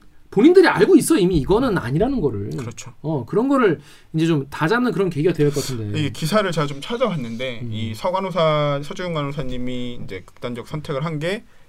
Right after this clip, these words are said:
Speaker 2: 이천십구 년 일월인데
Speaker 1: 음, 음.
Speaker 2: 이제 그, 그 당시에 굉장히 좀 큰 이슈가 됐었죠.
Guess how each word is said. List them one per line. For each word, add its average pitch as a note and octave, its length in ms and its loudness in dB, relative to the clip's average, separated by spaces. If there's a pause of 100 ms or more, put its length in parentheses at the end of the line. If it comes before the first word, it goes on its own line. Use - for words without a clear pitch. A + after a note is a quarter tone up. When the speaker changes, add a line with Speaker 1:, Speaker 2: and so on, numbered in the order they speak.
(120)
Speaker 2:
이천십구 - 440 -6
년 F3+ 160 0
일월인데 A#2 560 -2
Speaker 1:
음, A2+ 60 -10
음. - 340 -12 (120)
Speaker 2:
이제 G#2+ 140 -8
그, G2+ 180 -14
그 - 120 -10
당시에 C#3+ 280 0
굉장히 B2 360 -4
좀 A#2 220 -10
큰 F3 200 -6
이슈가 F#3+ 380 0
됐었죠. C#3+ 480 -4